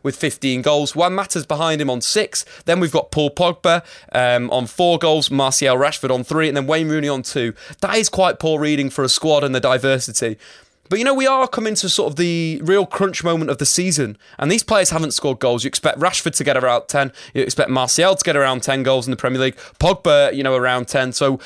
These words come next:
I expect these players, and, you know, and Juan Mata getting about ten goals, you know, he's taken his chances, been very, uh, clinical in the Premier League, but there's still goals to come, and I feel that's quite a good thing for the United squad,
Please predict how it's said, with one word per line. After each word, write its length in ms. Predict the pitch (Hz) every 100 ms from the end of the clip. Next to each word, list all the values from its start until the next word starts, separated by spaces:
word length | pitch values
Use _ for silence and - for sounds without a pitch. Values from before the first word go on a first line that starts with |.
| -
I 120 | 147
expect 420 | 151 - 214 - -
these 180 | 185
players, 300 | - 180 147
and, 120 | 156 165
you 80 |
know, 100 | 190
and 180 | 185 202
Juan 180 | 190 190
Mata 240 | 214 -
getting 220 | 160 147 135
about 200 | 139 -
ten 200 | 147 143
goals, 260 | 202 170
you 60 | 143
know, 80 | 151
he's 120 | -
taken 320 | 165 175 170
his 120 | 139
chances, 420 | - 143 143 131
been 180 | - 139
very, 280 | 147 151 123 - - - - -
uh, 120 | 123
clinical 420 | 143 226 247 - 147
in 60 |
the 80 | 131
Premier 260 | 147 135 127
League, 240 | 139 156
but 320 | - 185 - _ _ _ -
there's 120 | 170
still 260 | - 190
goals 320 | 170 175 160 -
to 80 |
come, 160 | - 208
and 60 | 170
I 60 |
feel 160 | 208 247
that's 160 | 233
quite 200 | - 214
a 40 | 147
good 180 | 208 -
thing 160 | 202
for 80 | -
the 60 | 151
United 320 | 147 131 131
squad, 340 | - 196 156